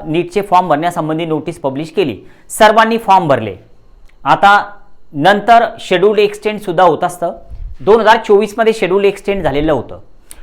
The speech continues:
पण यावर्षी शेड्यूल अजून तरी एक्सटेंड झालेलं नाही, पण करेक्शन विंडो ओपन झाली. तशी तेवीसमध्ये सुद्धा ओपन झाली होती,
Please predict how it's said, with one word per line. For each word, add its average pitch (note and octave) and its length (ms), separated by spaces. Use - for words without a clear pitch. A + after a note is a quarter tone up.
पण C4 140
यावर्षी A3+ 800
शेड्यूल F#3+ 280
अजून G3+ 380
तरी A3 180
एक्सटेंड G#3 340
झालेलं E3 360
नाही, E3+ 280
पण A3+ 200
करेक्शन C4+ 460
विंडो A#3 280
ओपन F#3 260
झाली. A2+ 220
तशी G3+ 180
तेवीसमध्ये G#3+ 480
सुद्धा G#3 280
ओपन G3+ 360
झाली F3 160
होती, F#3+ 380